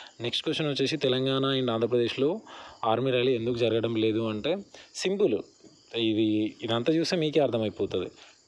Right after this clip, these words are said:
టీఓడీ లాంచ్ చేయడం కోసము ఇండియా మొత్తంలో ఎక్కడ కూడా ఆర్మీ ర్యాలీస్ అనేవి కండక్ట్ చేయట్లేదు. ఈ వీడియో నేను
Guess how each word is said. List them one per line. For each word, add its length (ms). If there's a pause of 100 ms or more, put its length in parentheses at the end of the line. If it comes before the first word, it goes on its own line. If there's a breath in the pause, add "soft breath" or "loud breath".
(120)
టీఓడీ 360
లాంచ్ 280
చేయడం 220
కోసము 580
ఇండియా 260
మొత్తంలో 560
ఎక్కడ 260
కూడా 200
ఆర్మీ 220
ర్యాలీస్ 320
అనేవి 280
కండక్ట్ 440
చేయట్లేదు. 800 (760)
ఈ 100
వీడియో 400
నేను 600